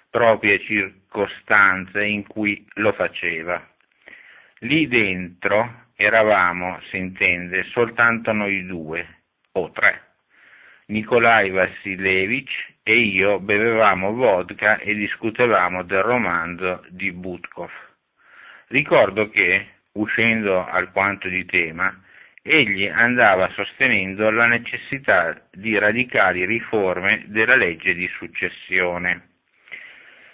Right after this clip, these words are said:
Là avevamo quasi dimenticata, quando disse di punto in bianco, con voce estremamente rauca e sommessa, da Venere del Toro, "Voglio fare popò."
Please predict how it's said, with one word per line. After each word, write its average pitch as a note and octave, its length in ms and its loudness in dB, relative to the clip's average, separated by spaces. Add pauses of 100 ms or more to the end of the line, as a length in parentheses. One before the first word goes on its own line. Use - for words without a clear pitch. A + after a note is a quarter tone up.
(240)
Là B2 520 4 (420)
avevamo A2+ 680 4
quasi A#2 420 6
dimenticata, F#2+ 1120 -2 (300)
quando G2+ 580 2
disse G#2 540 -2
di F#2 140 -4
punto G2+ 340 -8
in F#2 140 -4
bianco, F2 760 -4
con F#2+ 220 -6
voce G2+ 340 0
estremamente F#2 800 -2
rauca F2 580 2
e E2 120 -6
sommessa, F#2 960 -4 (440)
da F2 200 -2
Venere F2+ 480 0
del F#2 280 -4
Toro, G2 600 0 (520)
"Voglio B2 380 2
fare F2 340 2
popò." F2 460 -2